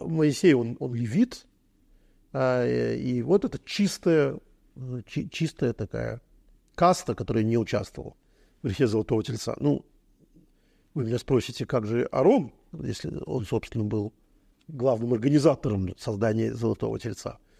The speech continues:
Ну, нам мудрецы объясняют, что он-то как раз, э, всячески пытался п-, помешать этому, то есть он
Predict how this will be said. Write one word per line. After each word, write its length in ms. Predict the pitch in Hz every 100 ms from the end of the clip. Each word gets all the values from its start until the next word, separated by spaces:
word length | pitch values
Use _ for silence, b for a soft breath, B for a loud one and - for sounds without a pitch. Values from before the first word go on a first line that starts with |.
| _ _
Ну, 240 | 156 220 277
нам 240 | 160 143 156 131
мудрецы 460 | 113 117 117 113 131
объясняют, 440 | 110 101 156 147
что 180 | - 117
он-то 180 | 120 -
как 220 | 104 104
раз, 340 | 113 107 -
э, 260 | - 104 107
всячески 340 | - 123 - 110
пытался 480 | 95 107 104 - 110
п-, 180 | - - _ 143
помешать 520 | 147 151 139 135 -
этому, 320 | - - 92
то 100 | - -
есть 180 | - -
он 160 | -